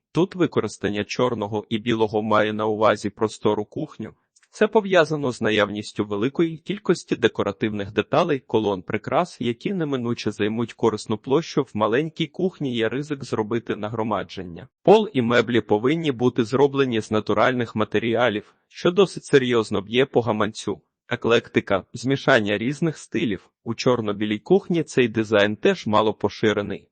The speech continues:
Це пов'язано з великою кількістю різних додаткових елементів, які повинні бути одного відтінку. Якщо цього вдається домогтися, то еклектика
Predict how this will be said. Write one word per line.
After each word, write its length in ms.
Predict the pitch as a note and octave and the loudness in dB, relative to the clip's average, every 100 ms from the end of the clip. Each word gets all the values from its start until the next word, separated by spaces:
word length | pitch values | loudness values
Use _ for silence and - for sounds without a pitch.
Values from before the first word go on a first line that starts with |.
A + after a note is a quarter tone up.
| _ | _
Це 200 | - G3+ | 0 2
пов'язано 640 | G3 D3+ C3 A2+ G#2+ G2+ | 2 4 4 4 -2 -4
з 80 | G2 | -4
великою 480 | G#2 A#2 C#3 - B2 | -4 -4 -2 -4 -4
кількістю 580 | - G#3 - - - A#2 | -4 -4 -4 -4 0 0
різних 420 | C3 - A2 A2 | -2 -4 -4 -2
додаткових 720 | G#2 G#2 - - A2 A2 - | 0 0 0 2 2 0 -4
елементів, 560 | G#2+ A2 D3 F#3+ F#3 D#3 - | -2 0 0 -2 -2 -4 -4
які 260 | A2+ - | -6 -4
повинні 500 | A3+ E3+ A#2+ A2+ G#2+ | 0 2 2 0 0
бути 340 | G#2 A2 G#2+ G2+ | 0 0 0 0
одного 420 | - A2 G#2+ G#2 G#2+ | 2 2 0 -2 -4
відтінку. 640 | G#2 - - B2+ - - | -6 -6 -4 -4 -6 -10
Якщо 320 | A2 - - - | -8 -4 -2 0
цього 340 | G#2+ G2 C3 | 0 0 0
вдається 560 | C3+ A2+ A2 D3+ - D#3 | 2 0 2 -2 0 0
домогтися, 720 | B2+ B2+ - A#2 G#2+ - F2+ _ _ - | 0 -4 -2 -2 -2 -4 -8 _ _ 0
то 120 | A#2+ | 0
еклектика 680 | A2+ A2+ C3 - D3+ - | 2 2 0 0 -4 -4